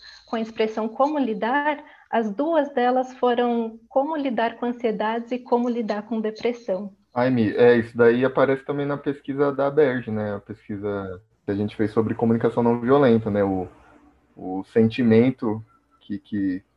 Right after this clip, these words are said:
Speaker 2: que mais apareceu, né, nas respostas, assim, foi a ansiedade, justamente. E a Pamela, que é a, a professora de comunicação não violenta, ela ressaltou que, eh,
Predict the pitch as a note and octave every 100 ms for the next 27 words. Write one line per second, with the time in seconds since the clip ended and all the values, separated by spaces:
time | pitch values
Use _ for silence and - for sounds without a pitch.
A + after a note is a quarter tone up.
0 | _ _ _ _ _ _ _ _ A2+ A2
1 | B2 C#3 C#3+ C3 B2+ - B2 C#3 B2 A2+
2 | A2+ A2+ - G#2+ A2 C#3 A2+ A2+ A2+ A2+
3 | - A#2+ B2 B2 B2 B2 B2 - C#3 C#3
4 | A2 G#2 G2+ G#2 G2 G2 _ _ _ _
5 | _ A#2 A#2+ B2+ A#2 C#3 D3 G2+ G#2 -
6 | G#2+ G#2 G2+ F#2+ - F#2 F#2+ F#2 F2+ F2+
7 | - G#2+ G2+ G2+ A2+ G#2 G#2 G2+ - G#2
8 | A2 A2 G2 G2+ G2 A#2+ C#3 G#2 G#2+ _
9 | _ _ _ _ G#2 G#2+ A2+ A#2 A#2+ A2+
10 | C3+ C3 D#3 D3+ C#3 A#2+ A2+ C3 A#2+ A2+
11 | G#2 - D#2+